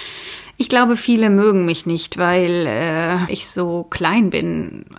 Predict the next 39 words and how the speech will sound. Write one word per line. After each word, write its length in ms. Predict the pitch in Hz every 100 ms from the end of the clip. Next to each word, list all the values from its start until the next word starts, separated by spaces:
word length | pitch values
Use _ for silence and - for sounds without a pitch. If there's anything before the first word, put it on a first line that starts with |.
| -
und 500 | 214 175 - - 185
nicht 200 | 208 -
so 100 | 196
große 500 | 196 - 185 190 170
Worte 340 | 165 170 180 180
benutze 680 | 175 180 180 180 175 175
wie 240 | 180 175 156
klügere 680 | - 190 185 226 196 165
Lehrbücher 800 | 156 160 170 180 185 180 180 175
oder 800 | - - - 415 427 403 381 349 -
weil 400 | - - - 277
ich 140 | -
gerne 380 | - 294 277 269
mal 360 | 262 269 262 247
böse 560 | 254 269 330 330 240
bin 460 | 233 240 233 226 226
und 480 | - - - - -
manchmal 400 | 277 - 233 214
Sachen 260 | 214 233
sage, 600 | 226 240 240 226 - - - - -
na, 360 | 175 - 180 190
die 160 | 214
nicht 260 | 202 208 -
ganz 240 | 208 220
stimmen. 540 | - - 202 233 202 190
A-, 260 | - - -
aber 180 | 320
weißt 200 | 285 320
du 80 | 226
was, 160 | 220 220
das 120 | 202
ist 200 | 208 -
ja 140 | 175
überhaupt 520 | 196 175 175 262 - 190
nichts, 320 | 180 - -
denn 440 | 190 202 196 -
genau 440 | 170 165 175 247 240
da 360 | 190 180 196
kommst 400 | 196 180 156 -